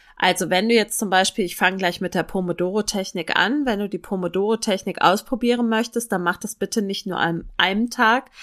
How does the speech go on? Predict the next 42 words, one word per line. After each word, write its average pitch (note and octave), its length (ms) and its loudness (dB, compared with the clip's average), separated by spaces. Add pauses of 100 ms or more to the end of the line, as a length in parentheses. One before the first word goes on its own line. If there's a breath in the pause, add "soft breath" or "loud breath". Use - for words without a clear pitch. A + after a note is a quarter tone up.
(260 loud breath)
sondern G3 340 2
mach F#3+ 220 0
es A3 120 -6
tatsächlich G3+ 640 0
über F3+ 240 -4
zwei F3+ 320 4
oder G3 200 0
drei F3 400 2
Wochen F#3+ 320 0
ganz F3 320 0
konsequent, G#3 880 -2 (400 loud breath)
weil F3+ 240 6
du B3 180 2
erst - 380 0
dann F#3 240 4
meiner F#3+ 340 2
Meinung F3 440 0
nach F3+ 400 4 (100)
dein F#3 340 2
Urteil F#3+ 760 0
über G3+ 340 0
diese F3+ 300 -6
Technik - 760 -2 (420 soft breath)
überhaupt G3 540 2
treffen E3+ 400 0
kannst. - 500 -6
Denn F3 160 2
am - 180 0
ersten A#3+ 480 0
Tag A#3+ 360 2
wird G3+ 180 0
es G#3 140 -4
noch F#3+ 180 0
nicht F#3 220 -4
gut F#3+ 180 -8
funktionieren E3 880 -4
und F#3+ 220 -6
am G#3 160 0
zweiten A3 400 2
vielleicht G#3 420 0
auch C#3+ 240 0
nicht - 300 -12